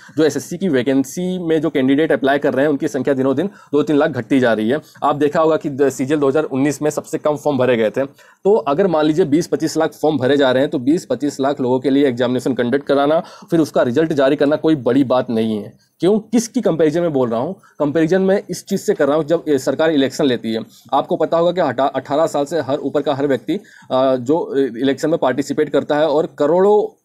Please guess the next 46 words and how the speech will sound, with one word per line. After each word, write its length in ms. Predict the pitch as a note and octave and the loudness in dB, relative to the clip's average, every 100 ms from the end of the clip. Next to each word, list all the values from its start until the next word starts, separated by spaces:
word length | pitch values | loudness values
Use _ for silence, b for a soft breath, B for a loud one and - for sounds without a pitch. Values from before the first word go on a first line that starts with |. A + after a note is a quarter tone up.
| D3 | -2
अरबों 280 | E3+ G#3 | 2 4
लोग, 240 | F3+ E3+ - | 4 2 0
करो-, 220 | D#3+ F3 | 0 0
करोड़ों 300 | G3 G#3 G#3 | 2 2 4
लोग 160 | E3 D#3+ | 4 2
उसमें, 300 | C3+ E3 A3+ B B B | 0 -2 -4 B B B
अ, 160 | C#3+ | 0
मतदान 360 | D3+ C#3 C3+ D#3 | 2 0 0 2
देते 200 | D3 D3 | 2 2
हैं 60 | F3 | 0
और 80 | |
सही 260 | F3 D#3+ G#3 | 0 0 0
समय 240 | G3+ D#3+ | 0 0
पर 140 | D#3 G3+ | 0 0
कुछ 240 | - A3+ | -2 -4
दिनों 240 | D3 F3 G3+ | -2 0 0
में, 140 | F3 | 2
दस 140 | F#3 | 0
दिनों 200 | D3 E3+ | 0 0
में 120 | F#3 F#3+ | 2 2
रिजल्ट 240 | D#3 D#3+ | 4 4
आ 60 | D3 | 2
जाता 220 | B2+ C3+ | 2 0
है 60 | |
पूरा 240 | C3 C3+ D3 | 0 0 2
all 160 | C#3+ | 4
इंडिया 200 | C#3 C#3 | 4 4
लेवल 220 | C3+ B2+ B2+ | 4 2 2
पर 220 | D3 G3 B B C3+ | 0 -2 B B 0
बिना 200 | D#3 E3+ | 0 0
किसी 300 | C#3+ F#3+ A3 | -2 -2 -4
प्रॉब्लम 580 | - - E3 D#3+ D#3 | -4 -2 0 4 2
के। 160 | C3 G#2 B2 _ b | 2 -2 -6 _ b
अगर 160 | D3 | 0
सरकार 340 | G3+ D#3+ C#3+ F#3 | 2 0 0 0
उस 200 | G#3 G#3 | 0 -2
बड़े 220 | C3+ D3+ | 0 2
लेवल 260 | F3 D3+ E3 | 2 2 2
पे 180 | D#3+ E3+ | 0 0
इलेक्शन 420 | C#3+ C3+ A#2+ D#3+ | 2 0 0 -2
को 100 | E3 | 0
ऑर्गेनाइज 360 | C3+ C3 D3 - | 2 2 0 0
कर 120 | D3+ | -2
सकती 300 | C#3+ - B2+ | -2 -2 0
है 120 | B2+ | 0
तो 180 | D3+ | 0